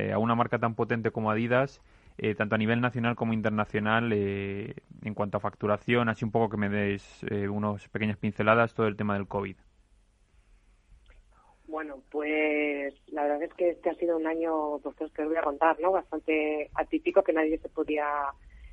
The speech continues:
Speaker 2: esperar, eh, y la verdad es que, pues, hemos superado todas la, las expectativas que teníamos, ¿no? Pues con el miedo cuando explotó todo,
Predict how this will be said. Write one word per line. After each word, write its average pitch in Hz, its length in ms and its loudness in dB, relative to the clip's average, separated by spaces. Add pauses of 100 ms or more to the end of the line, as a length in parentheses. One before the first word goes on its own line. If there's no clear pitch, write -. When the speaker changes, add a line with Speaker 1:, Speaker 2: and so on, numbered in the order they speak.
(140)
Speaker 2:
esperar, 160 640 2 (100)
eh, 147 1040 -2
y 147 200 -2
la 143 160 2
verdad 139 200 0
es 156 140 -6
que, 175 160 4
pues, 156 180 -8 (440)
hemos 175 260 -4
superado 151 460 4
todas 147 260 2
la, 143 340 0
las 147 160 -2 (240)
expectativas 151 760 -2 (600)
que 170 120 2
teníamos, 165 580 4
¿no? 190 160 -2
Pues - 160 -12
con 156 180 0
el 147 60 0
miedo 151 240 2
cuando 156 180 0
explotó 151 320 0
todo, 143 480 4